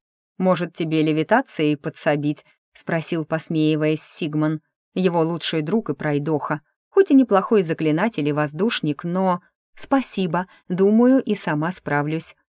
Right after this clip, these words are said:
Может, левитация и была бы очень даже кстати, но, зная шуточки наших мальчиков, лучше обойтись без неё. А то закинут ещё на башню полётов, попробуй спустись оттуда вовремя. А времени на кражу века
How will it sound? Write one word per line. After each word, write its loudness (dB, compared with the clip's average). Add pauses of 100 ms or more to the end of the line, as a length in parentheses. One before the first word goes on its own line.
(180)
Может, -2
левитация -2
и -4
была 0
бы -2
очень -2
даже -2
кстати, -6 (280)
но, 4
зная 2
шуточки -4
наших -4
мальчиков, 2 (260)
лучше 0
обойтись 0 (160)
без -2
неё. -2 (520)
А 4
то 0
закинут 0
ещё -4
на 0
башню -2
полётов, -2 (220)
попробуй 2
спустись -4
оттуда -4
вовремя. -2 (360)
А 4
времени 0
на 0
кражу -2
века 0